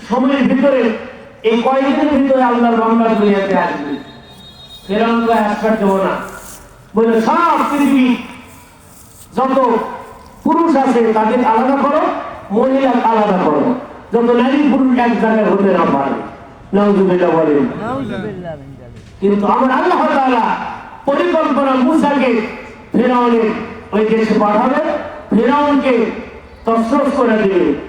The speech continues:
Speaker 1: এটা আমার আল্লাহর পরিকল্পনা। আর জালিমদের পরিকল্পনা,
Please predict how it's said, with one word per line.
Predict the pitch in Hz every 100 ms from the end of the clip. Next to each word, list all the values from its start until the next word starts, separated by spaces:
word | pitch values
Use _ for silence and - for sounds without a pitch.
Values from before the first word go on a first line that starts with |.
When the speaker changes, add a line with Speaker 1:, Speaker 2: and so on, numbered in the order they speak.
| -
Speaker 1:
এটা | 214
আমার | 208 220 214
আল্লাহর | 214 226 247 226
পরিকল্পনা। | 202 185 175 165 151 143 135 - - - - - - - 196
আর | 202
জালিমদের | 202 208 247 320 302 302 233
পরিকল্পনা, | 262 254 262 262 285